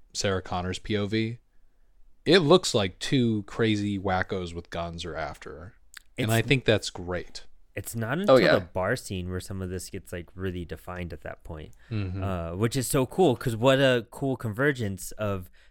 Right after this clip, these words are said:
Speaker 2: three separate storylines all meeting up in one spot. Like,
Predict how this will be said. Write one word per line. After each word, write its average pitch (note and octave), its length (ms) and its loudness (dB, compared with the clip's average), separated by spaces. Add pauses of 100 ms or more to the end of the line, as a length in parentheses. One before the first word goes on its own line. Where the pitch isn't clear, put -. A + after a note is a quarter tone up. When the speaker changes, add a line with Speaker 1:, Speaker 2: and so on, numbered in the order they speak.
(160)
Speaker 2:
three C3+ 360 2
separate D3 380 -2
storylines G2 880 0 (360)
all A2 240 4
meeting A#2 340 0
up G#2 320 -2
in G2+ 220 -4
one F#2+ 180 -4
spot. G2 540 -6
Like, F#2+ 320 -6